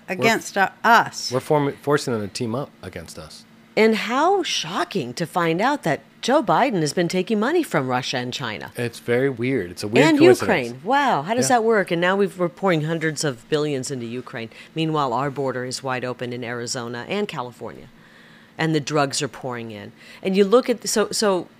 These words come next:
Speaker 3: you know, Trump has great policy. I think our
Speaker 2: It's
Speaker 3: policy was
Speaker 2: horrifying.
Speaker 3: Arizona First policy.
Speaker 1: Yep.
Speaker 2: Mm-hmm.
Speaker 3: And it was actually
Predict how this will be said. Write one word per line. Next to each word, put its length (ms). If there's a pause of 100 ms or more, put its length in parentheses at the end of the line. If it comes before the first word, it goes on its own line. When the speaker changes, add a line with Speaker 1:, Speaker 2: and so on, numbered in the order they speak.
Speaker 3:
you 80
know, 120
Trump 300
has 180
great 240
policy. 440
I 100
think 180
our 120
Speaker 2:
It's 100
Speaker 3:
policy 380
was 220
Speaker 2:
horrifying. 140
Speaker 3:
Arizona 360
First 340
policy. 580
Speaker 1:
Yep. 120
Speaker 2:
Mm-hmm. 240 (160)
Speaker 3:
And 160
it 80
was 180
actually 640